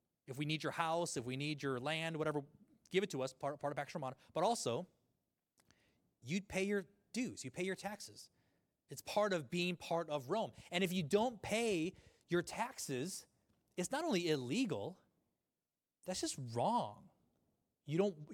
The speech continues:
you don't appreciate all the things that Rome is doing for you?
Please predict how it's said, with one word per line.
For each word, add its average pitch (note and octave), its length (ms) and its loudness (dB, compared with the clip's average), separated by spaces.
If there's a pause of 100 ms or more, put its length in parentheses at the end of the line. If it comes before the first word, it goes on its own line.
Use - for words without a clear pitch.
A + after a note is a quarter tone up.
(100)
you F3 100 2
don't A3 120 6
appreciate F#3+ 640 2
all D3+ 180 4
the F3 100 4
things E3+ 600 -4 (680)
that D3 180 4
Rome C#3+ 320 4
is C#3+ 140 0
doing C3+ 320 0
for B3 180 -4
you? C4+ 280 -2